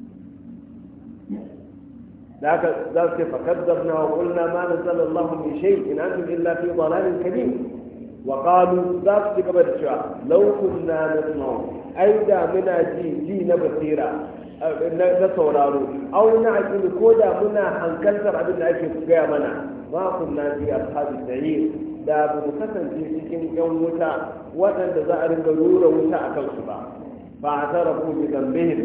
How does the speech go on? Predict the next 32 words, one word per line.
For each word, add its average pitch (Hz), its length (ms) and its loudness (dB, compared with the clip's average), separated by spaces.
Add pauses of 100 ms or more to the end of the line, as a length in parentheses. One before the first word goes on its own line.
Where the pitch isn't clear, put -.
(480)
Sai 170 200 -2
suka 170 200 -4
tabbatar 180 720 -2
da 170 80 -2
zunubinsu 160 540 -2
a 139 120 -2
wannan 147 320 0
rana. 139 600 -4 (160)
Allah 160 180 -4
ya 151 80 -4
ce, 151 100 -4
"فسحقا 165 600 -8
لأصحاب 143 420 -6
السعير." 123 420 -6 (320)
Nesa, 208 420 6 (100)
nesa 190 360 4 (360)
ga 151 60 0
yan 160 240 2
wuta. 156 260 2 (340)
Ma'ana 196 300 0
kar 254 160 2
ma 226 160 0
a 220 80 2
yi 196 80 8
waje 196 320 8
jena 175 260 0
da 170 140 -2
su 202 60 -2
a 180 100 -2
kai 254 160 4
su 262 160 -4
can. 320 140 4